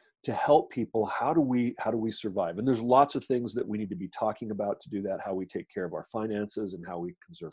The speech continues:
capital. But yet there are, and we're gonna talk about some specific examples today of businesses that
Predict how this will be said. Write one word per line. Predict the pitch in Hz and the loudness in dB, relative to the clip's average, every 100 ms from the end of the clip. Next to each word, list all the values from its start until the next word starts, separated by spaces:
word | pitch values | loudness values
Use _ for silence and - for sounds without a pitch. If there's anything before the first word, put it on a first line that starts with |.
| - - | -12 -6
capital. | 104 - 101 - _ - - - _ _ _ _ - | -6 -4 -4 -6 _ -20 -20 -20 _ _ _ _ -4
But | 110 | 0
yet | 113 120 | -2 0
there | 120 143 | 4 6
are, | 123 131 | 6 4
and | 123 | 0
we're | 120 | -2
gonna | 127 113 | -2 -2
talk | - 123 120 | 0 0 2
about | 107 110 95 | 2 2 2
some | 104 | -4
specific | 95 - - 123 98 104 | -10 -10 -4 -2 -2 -6
examples | 98 101 101 107 110 104 | -8 -4 -4 -4 -6 -8
today | - 101 | -8 -8
of | 98 - | -8 0
businesses | 135 131 117 - 101 98 101 - | 2 2 -4 -6 -6 -6 -8 -6
that | 98 | -6